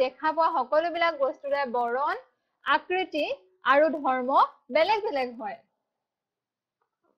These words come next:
এতিয়া চোৱা, চকীখন, তাৰপিছত চাইকেলখন,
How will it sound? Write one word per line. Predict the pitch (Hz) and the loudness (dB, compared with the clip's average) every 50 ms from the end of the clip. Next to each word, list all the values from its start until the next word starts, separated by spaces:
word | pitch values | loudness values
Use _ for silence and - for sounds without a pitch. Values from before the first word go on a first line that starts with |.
| _ _ _ _ _ _ _ - | _ _ _ _ _ _ _ -6
এতিয়া | 285 262 320 320 339 | -2 0 2 2 2
চোৱা, | 330 330 277 262 285 - | 2 2 0 0 2 2
চকীখন, | 330 302 302 - 330 339 339 339 - 349 294 285 277 277 285 302 - _ _ _ _ - | 2 2 2 2 -2 -4 -4 -4 -2 0 0 2 0 0 -2 -4 -10 _ _ _ _ 2
তাৰপিছত | 285 294 262 320 330 330 302 302 - | 2 2 2 2 0 0 -2 0 2
চাইকেলখন, | 339 277 269 262 254 262 320 320 339 359 359 - 381 302 294 294 | 2 4 4 4 2 2 2 2 2 0 0 2 2 2 2 2